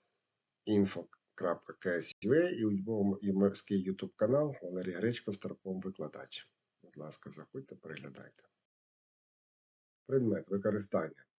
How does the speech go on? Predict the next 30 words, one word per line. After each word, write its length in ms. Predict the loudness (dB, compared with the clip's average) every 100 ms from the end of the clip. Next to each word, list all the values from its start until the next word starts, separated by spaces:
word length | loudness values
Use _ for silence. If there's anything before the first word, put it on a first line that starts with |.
| _ -10
Р 120 | -4
Л 140 | -2 -2
С 160 | -4
та 120 | -6 -4
зарп 320 | 0 0 2
для 160 | 0
розходження 560 | 0 -2 -2 0 2 0
суден. 380 | -2 -8 -12 -16 _ _ _ _ _ -16
Заняття 480 | -4 2 2 6 6
дванадцять. 540 | 6 2 2 -4 -12 -16 _ _ _ _ _ _ _ _ _ _ 6
Тема: 320 | 6 6 2
правила 500 | 4 10 10 10 8
технічної 480 | 4 4 4 4 0
експлуатації 640 | 0 0 4 4 4 0
зарп, 280 | -2 -8 -8
засобів 420 | -8 -4 -4 -6
автоматичної 680 | -10 -8 -8 -4 -2 0 -2
радіолокаційної 640 | -4 -8 -12 -10 -8 -8 -8
прокладки. 540 | -12 -14 -18 -20 _ _
Після 280 | 0 2 2
перегляду 460 | 4 4 4 2
даного 400 | 4 6 6 4
відео, 400 | 0 -8 -20 -20 -20 -12
відео 320 | -10 -10 -2
дайте 280 | 4 4 4
відповіді 400 | 0 -2 -2 -2
на 140 | -2 -4
запитання 580 | -10 -16 -12 -10 -10 -10
в 40 |
коментарях 500 | -10 -10 -4 -2 -2